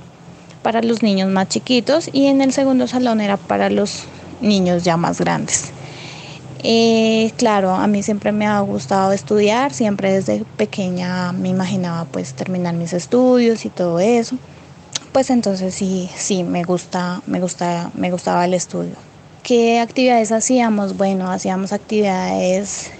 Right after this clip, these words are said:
cuando teníamos clases de arte. Entonces, pues, la profesora, pues, nos dejaba expresarnos, ya sea con plastilina,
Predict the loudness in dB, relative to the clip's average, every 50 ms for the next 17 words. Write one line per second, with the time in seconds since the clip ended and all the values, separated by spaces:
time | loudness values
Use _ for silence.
0 | -20 -20 -10 -4 0 0 0 2 0 -2 0 -2 -2 0 -2 -2 -2 -2 -2 0
1 | 0 2 2 0 0 -2 0 0 0 0 0 -2 -4 -6 -2 -2 0 0 0 0
2 | 0 2 2 0 0 -2 -4 -4 -4 -4 -6 -12 -20 -20 -20 -20 -20 -20 -20 -20
3 | -20 -10 -6 -4 -2 -2 -2 -2 -2 -2 -2 -2 -2 -4 -4 -4 -4 0 0 2
4 | 2 0 -2 -6 -8 -8 -6 -4 -4 -4 -4 -6 -4 -4 -4 -4 -2 -2 -2 -2
5 | -2 -4 -4 -6 -8 -8 -10 -10 -12 -14 -16 -6 -2 0 0 2 0 0 0 -2
6 | -2 0 0 -2 -2 -2 -4 -8 -2 -2 0 0 2 2 2 2 2 0 0 -2
7 | -2 -4 -4 -4 -6 -6 -10 -16 -20 -20 -20 -20 -16 -6 -2 -2 -2 0 0 -2
8 | -2 -2 -4 -6 -8 -8 -6 -4 -4 -4 -4 -4 -6 -8 -6 -6 -2 -2 0 0
9 | 0 0 0 -2 -2 -2 -4 -6